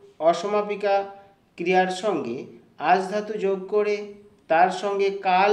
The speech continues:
ও পুরুষের বিভক্তি যোগ করে পুরাঘটিত বর্তমান ও পুরাঘটিত অতীতের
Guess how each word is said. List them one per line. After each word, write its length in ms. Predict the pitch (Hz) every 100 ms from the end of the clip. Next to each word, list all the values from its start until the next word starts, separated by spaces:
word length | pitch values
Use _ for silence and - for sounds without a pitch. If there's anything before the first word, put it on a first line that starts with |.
| 214
ও 60 | 196 190
পুরুষের 440 | 196 196 190 202
বিভক্তি 480 | 180 185 196 190 190
যোগ 220 | 185 190 185
করে 320 | 190 131 123 - - _ _ _
পুরাঘটিত 580 | 160 190 196 190 190 190
বর্তমান 800 | 185 185 185 190 185 190 190 190 - _ -
ও 80 | 147 165
পুরাঘটিত 640 | 165 190 202 190 190 190
অতীতের 520 | 190 185 185 190 190